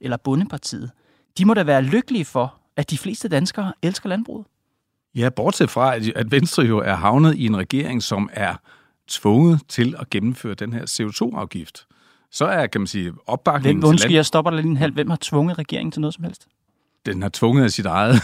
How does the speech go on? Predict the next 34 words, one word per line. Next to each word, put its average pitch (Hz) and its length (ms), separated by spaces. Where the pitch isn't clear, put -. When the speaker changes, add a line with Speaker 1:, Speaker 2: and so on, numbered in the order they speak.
Speaker 2:
<laughs> 127 220
regeringsgrundlag. 101 640
Speaker 1:
Ah, 196 260
ja. 135 160
Speaker 2:
Altså, - 220
Speaker 1:
Den 156 80
har 160 80
lovet 160 200
os 156 80
noget, 123 220
Speaker 2:
den - 220
Speaker 1:
med 123 40
andre 131 100
Speaker 2:
har 135 60
Speaker 1:
ord. 120 80
Speaker 2:
lovet, 165 320
Speaker 1:
Så 180 120
Speaker 2:
ja. - 120
Speaker 1:
Venstre 214 320
har 180 80
lovet 170 300
os - 280
at 147 100
gøre 151 160
noget 170 180
ved 202 80
C - 140
O 143 60
to-udslippet, 175 920
og 147 120
de 160 60
har 143 80
lovet 180 340
os - 260